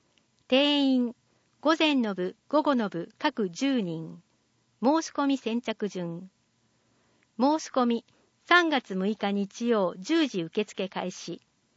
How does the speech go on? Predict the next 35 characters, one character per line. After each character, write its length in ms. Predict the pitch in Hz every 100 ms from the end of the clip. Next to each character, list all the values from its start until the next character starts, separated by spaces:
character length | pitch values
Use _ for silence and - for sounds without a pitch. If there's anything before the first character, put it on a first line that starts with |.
| _ _ _ _ _
詳 220 | - 311 330
細 320 | 330 302 285
は 180 | 269 240
サ 160 | 330
キ 120 | 330 240
ラ 120 | 190
ホ 200 | - 254
ー 40 |
ム 140 | 269 269
ペ 200 | 277 254
ー 40 |
ジ 120 | 185
に 120 | 165 165
掲 200 | 185 196
載。 360 | - 160 160 - _ _ _ _ _ _ _ _ _ _ _ _ _ _ _
古 160 | 339 320
道 480 | 254 202 170 175 -
ワ 160 | 214 294
ン 140 | 320
ア 160 | 320 294
ー 40 |
ス 180 | 285 262
ツ 260 | - 254 202
ア 300 | 180 170 -
ー 20 |
二 140 | 190 226
千 320 | - 330 240
二 140 | 247 220
十 260 | 190 170
二、 240 | 170 185 - _ _ _ _ -
わ 140 | 202
ら 120 | 285
べ 160 | 330 311
公 340 | - 294 262
園。 300 | 170 151 156